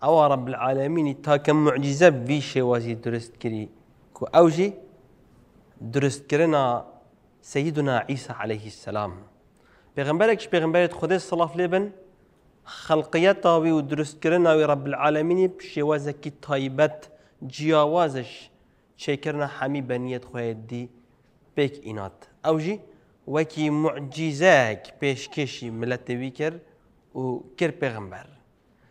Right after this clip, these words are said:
عيسى عليه السلام كري سيدة مريم صلاة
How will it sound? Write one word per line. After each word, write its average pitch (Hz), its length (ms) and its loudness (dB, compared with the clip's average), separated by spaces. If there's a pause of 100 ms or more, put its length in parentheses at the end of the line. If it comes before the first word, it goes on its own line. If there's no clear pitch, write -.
(140)
عيسى 208 200 -2
عليه 202 300 2
السلام 196 760 0
كري 175 280 -2
سيدة 170 440 -4
مريم 147 580 0 (120)
صلاة 156 380 -2